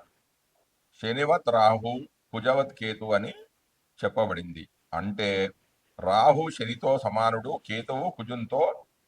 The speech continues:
సమానుడు. రాహుకేతువులు మూడు, ఆరు, పదకొండు స్థానాల్లో ఉండి శుభుల చేత చూడబడినను యోగిస్తూ ఉంటారు. ఇవి ఛాయాగ్రహాలగుటచే స్వతంత్రంగా ఫలితాలు ఇవ్వజాలక,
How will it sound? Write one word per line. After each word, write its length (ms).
సమానుడు. 600
రాహుకేతువులు 1300
మూడు, 540
ఆరు, 380
పదకొండు 420
స్థానాల్లో 640
ఉండి 520
శుభుల 360
చేత 480
చూడబడినను 720
యోగిస్తూ 520
ఉంటారు. 480
ఇవి 420
ఛాయాగ్రహాలగుటచే 1700
స్వతంత్రంగా 840
ఫలితాలు 560
ఇవ్వజాలక, 840